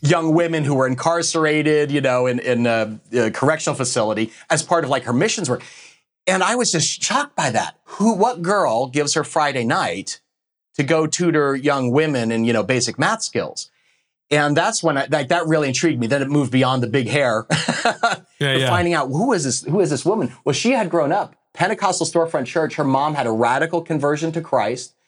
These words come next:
Speaker 1: Uh, my wife's mother was, uh, divorced at a very young age, about the age of eighteen.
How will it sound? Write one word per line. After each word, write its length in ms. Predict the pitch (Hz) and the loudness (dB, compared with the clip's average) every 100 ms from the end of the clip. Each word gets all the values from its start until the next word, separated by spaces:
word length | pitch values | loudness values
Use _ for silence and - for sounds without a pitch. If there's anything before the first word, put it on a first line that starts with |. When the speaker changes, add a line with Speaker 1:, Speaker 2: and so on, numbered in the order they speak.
| _ _ _ - | _ _ _ -4
Speaker 1:
Uh, 300 | 104 113 113 | 0 0 2
my 140 | 123 117 | 2 2
wife's 340 | 123 127 - | 2 2 0
mother 360 | 127 127 131 127 | 0 2 2 0
was, 440 | 123 120 113 98 120 | 0 0 0 0 0
uh, 180 | 113 | 0
divorced 440 | 104 107 110 123 117 | 0 0 2 0 0
at 40 | |
a 20 | |
very 140 | 107 123 | 0 2
young 120 | 123 | 2
age, 180 | 117 120 | 0 0
about 180 | 110 110 | -2 -2
the 120 | 110 | -2
age 180 | 113 110 | -2 0
of 60 | 117 | 0
eighteen. 640 | 127 127 135 156 95 | -2 0 0 0 0